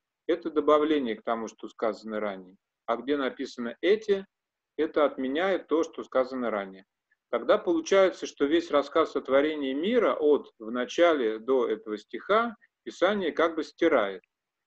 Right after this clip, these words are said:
И весь рассказ о творении переходит в иную фазу.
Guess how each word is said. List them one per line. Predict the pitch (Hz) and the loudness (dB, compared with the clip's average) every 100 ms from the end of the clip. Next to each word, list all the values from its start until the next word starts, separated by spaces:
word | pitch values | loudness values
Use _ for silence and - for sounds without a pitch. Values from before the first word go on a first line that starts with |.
| - | -14
И | 113 | -2
весь | 220 220 | -2 2
рассказ | 165 156 185 170 165 | 0 2 2 4 2
о | |
творении | 139 147 156 160 147 131 | 2 2 4 2 -2 -6
переходит | 131 117 - 190 170 127 | -4 -4 0 0 0 -2
в | 127 | -4
иную | 139 160 147 | -2 -2 -4
фазу. | - 127 101 95 | 0 0 0 -6